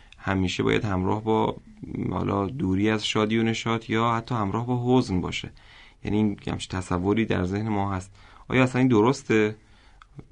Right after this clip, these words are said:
که مسائل معنوی یه نقطه مقابل مثلاً شادی و نشاط هست، یعنی در کنار اون هست و راهی به هم ندارند که حالا ما بگیم این به این میپردازیم، به اون هم بپردازیم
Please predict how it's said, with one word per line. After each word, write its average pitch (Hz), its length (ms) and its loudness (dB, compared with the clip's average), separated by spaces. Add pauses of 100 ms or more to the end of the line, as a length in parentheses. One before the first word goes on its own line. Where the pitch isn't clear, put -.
(240)
که 92 360 -4 (300)
مسائل 92 380 -2
معنوی 92 680 0 (200)
یه 104 240 2
نقطه 98 420 -4
مقابل 101 720 2
مثلاً 101 380 -2
شادی 98 320 -2
و 98 100 -2
نشاط 92 340 -4
هست، 85 260 -8
یعنی 92 220 -2
در 92 140 -2
کنار 92 400 -2
اون 101 160 0
هست 92 200 -6
و 90 80 -2 (1200)
راهی 95 240 0
به 95 140 -2
هم 95 240 0
ندارند 101 520 0
که - 120 -10
حالا 95 140 -2
ما 98 60 0
بگیم 101 240 0
این 101 160 0
به 101 80 2
این 101 100 4
میپردازیم، 95 560 -2
به 104 60 2
اون 101 120 0
هم 104 160 -2
بپردازیم 104 500 -2